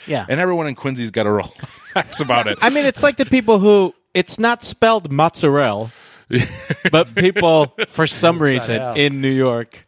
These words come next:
Speaker 2: My
Speaker 1: Yeah.
Speaker 2: mom, my mom is Korean, and everyone calls her Corinne, and
Speaker 1: Got
Speaker 2: and,
Speaker 1: it.
Speaker 2: and it's spelled the same way. And, and she's like, "Well, my name is Korean. It's any, it's any way
Speaker 1: Yes.
Speaker 2: that you want it to be." That's
Speaker 3: My
Speaker 2: all.
Speaker 3: last
Speaker 2: There's
Speaker 3: name is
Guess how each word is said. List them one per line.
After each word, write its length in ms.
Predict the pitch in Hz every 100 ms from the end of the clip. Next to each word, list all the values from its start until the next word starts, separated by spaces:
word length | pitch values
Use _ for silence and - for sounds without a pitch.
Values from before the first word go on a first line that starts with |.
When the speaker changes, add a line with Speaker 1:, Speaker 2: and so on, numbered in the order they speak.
| -
Speaker 2:
My 120 | 139
Speaker 1:
Yeah. 60 | 175
Speaker 2:
mom, 160 | 185 143
my 140 | 147
mom 220 | 170 170
is 200 | 160 120 - _
Korean, 640 | 139 135 135 107 98 95 -
and 280 | 104 101 95 _ -
everyone 300 | 120 120 110
calls 240 | 104 104
her 80 | 98
Corinne, 680 | - 107 113 156 95 80 92
and 240 | 123 113 110
Speaker 1:
Got 240 | 139 131
Speaker 2:
and, 100 | 110
Speaker 1:
it. 60 | 120
Speaker 2:
and 100 | 120
it's 100 | -
spelled 280 | - 185 180
the 80 |
same 380 | 170 185 180 180
way. 400 | 185 175 110 113
And, 80 | 113
and 420 | 113 113 117 110
she's 240 | - 117 110
like, 160 | 113
"Well, 200 | 127 139
my 180 | 143 143
name 300 | 143 139 143
is 100 | 135
Korean. 360 | - 160 175 139
It's 180 | 110 -
any, 260 | 160 165 147
it's 220 | 135 135
any 180 | 156 165
way 180 | 160 156
Speaker 1:
Yes. 160 | 131 110
Speaker 2:
that 40 |
you 100 | 151
want 200 | 139 139
it 80 | 131
to 100 | -
be." 240 | 107 92 76
That's 40 |
Speaker 3:
My 280 | 139 156 214
Speaker 2:
all. 80 | 202
Speaker 3:
last 260 | 156 160 185
Speaker 2:
There's 140 | 123
Speaker 3:
name 380 | 123 151 175 208 _ -
is 400 | 127 - -